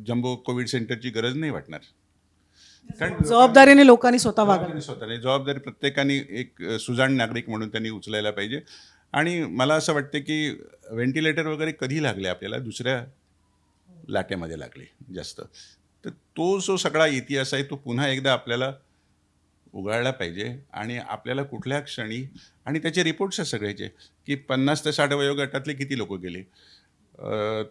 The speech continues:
Speaker 1: मुंबई महानगरपालिकेकडे, सगळ्या महानगरपालिकांकडे, अ,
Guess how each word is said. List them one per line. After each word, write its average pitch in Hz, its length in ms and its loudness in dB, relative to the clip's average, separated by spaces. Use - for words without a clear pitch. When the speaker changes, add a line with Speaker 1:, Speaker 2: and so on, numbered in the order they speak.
Speaker 1:
मुंबई 120 340 -2
महानगरपालिकेकडे, 123 800 -2
सगळ्या 123 240 0
महानगरपालिकांकडे, 104 1080 -6
अ, 110 80 -8